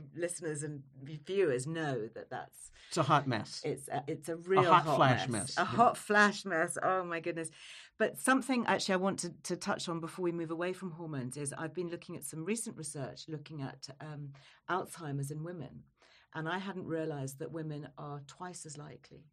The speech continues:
Speaker 1: to get Alzheimer's. And
Speaker 2: You know
Speaker 1: there
Speaker 2: why I
Speaker 1: is
Speaker 2: think
Speaker 1: this
Speaker 2: that
Speaker 1: estrogen connection,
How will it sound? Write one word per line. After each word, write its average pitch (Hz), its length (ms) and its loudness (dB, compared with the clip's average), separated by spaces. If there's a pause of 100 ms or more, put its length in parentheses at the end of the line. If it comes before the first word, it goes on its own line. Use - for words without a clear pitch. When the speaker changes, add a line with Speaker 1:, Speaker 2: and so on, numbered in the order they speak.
(220)
Speaker 1:
to - 100 -18
get 135 240 -14
Alzheimer's. 139 640 -12 (100)
And 160 100 -4
Speaker 2:
You 165 40 4
know 180 100 6
Speaker 1:
there 190 80 8
Speaker 2:
why 190 80 10
I - 20 10
Speaker 1:
is 220 100 6
Speaker 2:
think 226 160 2
Speaker 1:
this - 100 -4 (220)
Speaker 2:
that 220 80 0
Speaker 1:
estrogen 127 260 -4
connection, - 500 -12